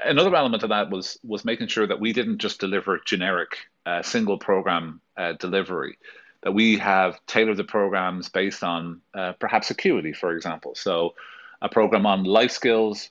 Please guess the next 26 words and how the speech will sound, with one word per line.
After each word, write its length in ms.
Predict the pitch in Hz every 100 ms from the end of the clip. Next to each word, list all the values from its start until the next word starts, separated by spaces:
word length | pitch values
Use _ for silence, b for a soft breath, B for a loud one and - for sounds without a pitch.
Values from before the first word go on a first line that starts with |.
| -
versus 360 | 110 101 92 101
resilience 640 | 92 117 110 101 101 - - -
versus, 560 | 104 - 101 87 - -
um, 440 | 98 90 85 85 -
uh, 40 | 90
uh, 640 | 85 82 82 82 92 80
mild 320 | 90 110 113
depression 500 | 104 - 101 - 98 90
versus, 440 | 101 92 95 - -
uh, 220 | 104 92 80 113
much 200 | 101 -
more 160 | 95
sort 200 | - 95
of 120 | 92 87 120
moderately, 580 | 104 101 98 92 95 -
uh, 80 | 98
moderately 440 | 104 113 110 98
severe 440 | - 95 101 98 92
and 100 | -
severe 400 | 101 131 143 113
challenges. 640 | - 92 90 85 - - B B B B B B B B -
Because 340 | 147 143 139 - _ -
if 160 | 147
you 120 | 165
deliver 340 | 147 151 190 160
generic 640 | 120 110 151 127 98 -